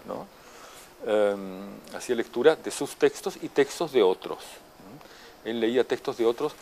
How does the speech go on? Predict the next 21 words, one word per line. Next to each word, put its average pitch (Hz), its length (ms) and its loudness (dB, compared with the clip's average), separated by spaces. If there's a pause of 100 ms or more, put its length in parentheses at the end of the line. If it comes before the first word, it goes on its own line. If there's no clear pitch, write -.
(120)
a 123 60 -2
los 131 120 2
que - 120 4
admiraba, 123 520 4 (520)
¿no? - 40 -8
Admiraba 98 540 0
a - 20 2
los 101 140 -2
grandes 107 300 -2
autores 98 340 -4
clásicos, - 480 2 (1400)
¿no? - 100 -12
A 80 140 -16
Shakespeare, 101 640 -2
a 85 100 -8
Goethe 123 580 0
y 117 120 -8
también 120 320 2
a - 20 2
autores 107 380 -2
del 90 320 -8